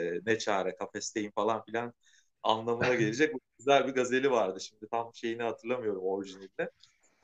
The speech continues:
Speaker 1: E,
Speaker 2: Evet.
Speaker 1: e, o
Speaker 2: Ney
Speaker 1: dönemde işte
Speaker 2: çalıyordu bir de, değil mi?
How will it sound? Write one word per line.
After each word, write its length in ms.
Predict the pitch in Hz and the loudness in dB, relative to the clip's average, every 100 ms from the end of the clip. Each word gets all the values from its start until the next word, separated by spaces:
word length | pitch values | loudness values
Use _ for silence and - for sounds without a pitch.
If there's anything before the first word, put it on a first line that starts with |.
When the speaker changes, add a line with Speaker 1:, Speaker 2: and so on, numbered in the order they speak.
| - - 113 | -20 -12 2
Speaker 1:
E, 40 | |
Speaker 2:
Evet. 400 | 113 104 104 101 | 6 8 6 2
Speaker 1:
e, 280 | 131 123 127 - _ _ _ _ _ | 2 2 2 0 _ _ _ _ _
o 160 | 190 185 135 | 2 10 12
Speaker 2:
Ney 0 | |
Speaker 1:
dönemde 260 | 151 175 | 12 12
işte 0 | |
Speaker 2:
çalıyordu 360 | 208 156 127 113 113 | 12 12 12 12 12
bir 100 | 110 | 10
de, 100 | 143 | 10
değil 120 | 196 | 10
mi? 180 | - | 8